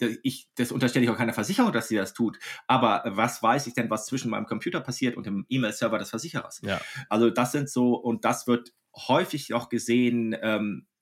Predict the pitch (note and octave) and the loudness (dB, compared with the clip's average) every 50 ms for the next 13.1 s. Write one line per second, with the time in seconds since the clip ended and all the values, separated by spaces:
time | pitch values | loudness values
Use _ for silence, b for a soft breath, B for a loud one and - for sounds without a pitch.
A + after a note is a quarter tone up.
0 | _ _ _ _ - - - - F#3 D#3 E3 F#3 F3+ F3 D#3 - - - A#2 A#2 | _ _ _ _ -14 -10 0 4 4 4 4 4 -2 -6 -8 -6 -2 0 2 2
1 | A#2+ A#2+ - B2+ B2+ C#3+ D3 E3 D3 C3 B2 A#2 - A2 G#2 A#2 A2+ A#2+ - B2 | 2 2 0 -2 -2 0 0 0 0 2 0 0 0 2 2 2 2 2 2 2
2 | C3+ D3 C3 B2+ - C#3+ - F3 E3+ D3 C3+ - - - F3+ F#3 F3+ - C3 A#2+ | 2 2 0 -2 -4 -2 -2 -2 -2 -2 -4 -4 -4 -2 -2 -2 -2 -4 -4 -2
3 | - - C3 D3 - - C3 - - B B B B B B B _ _ _ _ | 0 0 -2 0 0 -2 -2 -2 -4 B B B B B B B _ _ _ _
4 | _ _ _ - G#2+ F#2 F2+ - - A#2+ - - - - - - - - - - | _ _ _ -4 -2 -2 -2 -2 -2 -2 -2 -4 -6 -8 -8 -8 -8 -10 -14 -20
5 | _ _ _ _ B B B B B B B B - F3+ F#3 - - C3+ A#2 - | _ _ _ _ B B B B B B B B 0 0 0 2 0 0 0 0
6 | - G3+ G#3 - G3+ D3 C3 A#2+ A2 A2 G#2 - F2 G2 F#2 E2+ - - - - | 0 -2 0 2 2 2 2 2 0 0 -2 -4 -6 -6 -6 -6 -8 -10 -12 -12
7 | - - - - - - - B B B B B - - B2 C3+ F3 F#3 F#3 C#3+ | -12 -14 -16 -14 -14 -14 -14 B B B B B 2 4 6 6 6 4 0 -2
8 | - B2+ A#2+ A#2+ A#2 - A2 A2 B2+ D3 - C#3+ A#2+ A#2 A2 G#2+ - E3 - - | 0 2 2 2 2 2 4 4 4 4 4 2 2 4 4 4 4 2 2 2
9 | D3+ C3 A#2+ - G#2 G2+ G#2 G2+ A#2+ B2 C#3 D#3+ D#3 C#3+ A#2+ - C#3 C#3+ B2 - | 2 2 0 0 -2 -4 -2 0 0 2 2 2 0 -4 -4 -4 -4 -2 0 2
10 | A#2 B2 C3 C3 - G2 F#2+ F#2 A#2 C3+ E3+ G3+ F#3 - C#3 B2 - - D3 F3+ | 2 2 2 0 -4 -8 -4 2 4 4 4 4 2 0 -2 0 0 0 0 0
11 | F#3+ - E3+ D#3 C#3+ C#3 - - A#2 A#2+ C#3 - - - - - - A#2+ C3 E3 | 0 0 0 0 0 -2 -4 -2 -2 -2 -2 -2 -8 -12 -10 -4 -2 0 0 0
12 | F3+ D#3+ D3 B2+ - - A2 - - - - G#3+ G#3+ - A#2+ - - - C3+ - | 2 0 0 0 -2 -4 -8 -8 -8 -8 -10 -8 -4 -4 -4 -4 -4 -8 -14 -16
13 | - - | -18 -20